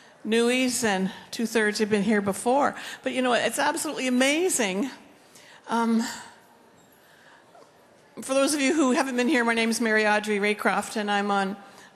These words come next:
um, pastoral team here. And, uh, love to be able to host some of the meetings at conferences, and so that's what I'm doing right now. It's, it's just welcoming you this afternoon as well. But what I was gonna say, you know, that, that worship,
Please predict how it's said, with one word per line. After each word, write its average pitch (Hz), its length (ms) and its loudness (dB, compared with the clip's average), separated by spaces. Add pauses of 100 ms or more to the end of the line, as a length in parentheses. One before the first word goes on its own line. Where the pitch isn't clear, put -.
um, 202 300 -4
pastoral 214 420 0
team 214 300 0
here. 202 300 0 (200)
And, 202 340 -2
uh, 202 240 2 (1200)
love 220 180 0
to 240 120 -4
be 220 80 4
able 202 180 2
to 214 100 2
host 226 400 0
some 233 200 0
of 214 60 0
the 214 60 2
meetings 214 420 0
at 165 120 -4
conferences, 196 800 -4
and 196 120 -4
so 196 220 -2
that's 208 300 -2
what 190 120 -2
I'm 190 120 0
doing 196 320 0
right 175 180 -2
now. 190 320 -4
It's, - 200 -10 (680)
it's 220 140 -8
just 208 160 -2
welcoming 220 420 2
you 214 80 4
this 196 180 0
afternoon 214 540 0
as 202 160 -2
well. 220 180 0
But 208 200 -2
what 220 120 2
I 247 40 4
was 240 100 0
gonna 240 140 0
say, 254 220 0
you 240 100 0
know, 226 180 0 (540)
that, - 360 -4 (800)
that - 180 -2
worship, 269 460 0